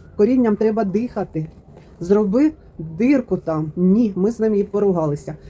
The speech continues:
Дивіться, <laughs> пішов дощ. І там вже я більше чим впевнена, там пів горшка буде води внизу. Якщо я дивлюся, кругом повні піддони були, це ж понятно, що дощ прийшов. А, а уявіть, якщо нікуди текти, то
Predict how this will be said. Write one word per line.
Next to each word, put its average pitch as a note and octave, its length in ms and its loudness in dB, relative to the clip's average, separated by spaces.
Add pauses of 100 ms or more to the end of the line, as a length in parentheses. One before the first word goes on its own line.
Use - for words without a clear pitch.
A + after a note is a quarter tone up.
(140)
Дивіться, F#3 340 2
<laughs> - 20 -16
пішов B3+ 400 -2 (100)
дощ. - 260 -4 (160)
І A3+ 120 0
там B3 180 6
вже B3 120 2
я A3 100 2
більше A#3 300 -2
чим A3+ 200 -2
впевнена, B3 460 2
там G#3 200 -2 (300)
пів C4 240 0
горшка A3 420 -2
буде G#3 280 -2
води F#3 260 0
внизу. D3+ 380 -6 (1080)
Якщо A3+ 340 2
я G#3+ 220 0
дивлюся, G#3+ 380 -4
кругом G#3 340 -2 (200)
повні F3+ 320 0 (180)
піддони G#3 460 -4
були, D#3+ 240 -8
це E3 120 -10
ж - 160 -14 (640)
понятно, A3 380 -2
що F3+ 460 -4
дощ F3 280 -2
прийшов. D3+ 460 -8
А, E3+ 80 -4 (100)
а F#3 200 2
уявіть, F#3+ 420 -2 (120)
якщо F3 240 -4 (260)
нікуди F3 520 -2 (160)
текти, - 320 -4
то D3 260 -8